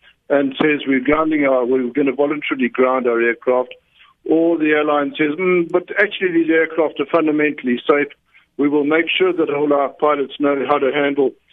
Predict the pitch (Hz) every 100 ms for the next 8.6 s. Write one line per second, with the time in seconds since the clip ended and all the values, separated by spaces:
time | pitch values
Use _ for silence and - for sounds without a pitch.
0 | _ - 160 151 - - _ - 147 131
1 | 139 - 175 170 170 143 139 160 147 151
2 | 131 131 _ _ _ 135 143 143 139 -
3 | 160 165 147 143 127 131 131 147 147 139
4 | 131 139 139 147 147 151 131 127 135 131
5 | 127 127 - 165 156 143 127 135 131 127
6 | 151 151 147 - _ _ _ - 165 147
7 | 139 151 147 143 131 123 127 139 - 120
8 | 113 151 143 - 113